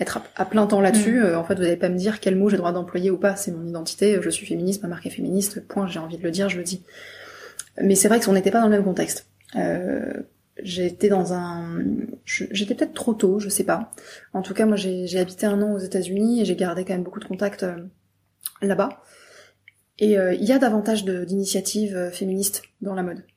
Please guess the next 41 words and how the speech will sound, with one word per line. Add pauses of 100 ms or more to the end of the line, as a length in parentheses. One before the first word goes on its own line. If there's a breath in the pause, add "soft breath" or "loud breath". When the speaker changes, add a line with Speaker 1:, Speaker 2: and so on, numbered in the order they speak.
(160)
Speaker 1:
Donc,
quand
j'en
parlais,
euh,
c'était,
euh,
ça
existait
pas
en
France,
mais
ça
existait
ailleurs.
Speaker 2:
Mhm. (600 loud breath)
Speaker 1:
Et,
euh,
il
y
a
aussi
une
question
de
contexte.
On,
moi,
j'avais
vu
effectivement,
euh,
dès
deux
mille
quatorze,
cette
vague
de
fond